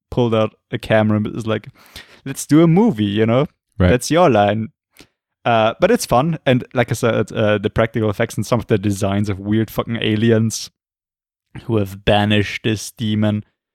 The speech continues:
Speaker 1: Uh, <laughs> I don't know how, I think I just came across it by accident, and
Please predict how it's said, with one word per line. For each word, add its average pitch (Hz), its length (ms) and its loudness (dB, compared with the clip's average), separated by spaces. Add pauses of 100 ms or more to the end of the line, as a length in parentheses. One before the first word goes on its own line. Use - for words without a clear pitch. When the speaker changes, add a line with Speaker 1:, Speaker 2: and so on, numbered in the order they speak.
(540)
Speaker 1:
Uh, 127 280 2 (460)
<laughs> - 380 -14
I 156 520 0
don't 175 140 -2
know 147 80 6
how, 135 220 2
I 127 220 0
think 135 200 -4
I 110 60 2
just 104 260 -4
came 107 200 -2
across 107 340 0
it 98 100 -8
by 101 140 2
accident, 104 580 -4
and 110 240 -8